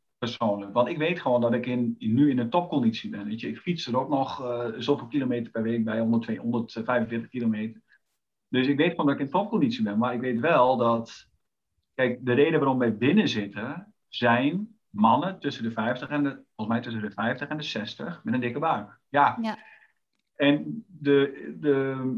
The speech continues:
Speaker 1: de man die, die hoofd I C, eh, hoofd I C is, niet Gommers, maar iemand anders.
Speaker 2: Ja, ik
Speaker 1: Ik
Speaker 2: weet
Speaker 1: weet
Speaker 2: wie je
Speaker 1: zijn naam
Speaker 2: bedoelt.
Speaker 1: even
Speaker 2: Ik
Speaker 1: niet.
Speaker 2: kom even niet op de naam. Volgens mij komt hij uit Groningen, uit het, eh, ziekenhuis.
Speaker 1: Hij komt uit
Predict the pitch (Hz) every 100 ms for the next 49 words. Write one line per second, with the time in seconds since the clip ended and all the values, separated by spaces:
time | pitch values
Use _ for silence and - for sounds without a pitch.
0 | - 135 139 151 143 135 - 127 127 120
1 | 110 139 143 - - - 123 123 117 139
2 | 143 113 131 147 113 139 151 - 139 143
3 | 127 123 117 117 117 123 117 - 117 -
4 | - - 226 214 214 214 262 277 277 240
5 | 233 269 349 302 269 - 277 269 269 262
6 | 240 233 254 254 254 247 262 254 269 254
7 | 247 226 - - 247 262 240 196 190 180
8 | 190 185 190 - 196 196 190 185 190 -
9 | 196 196 180 226 220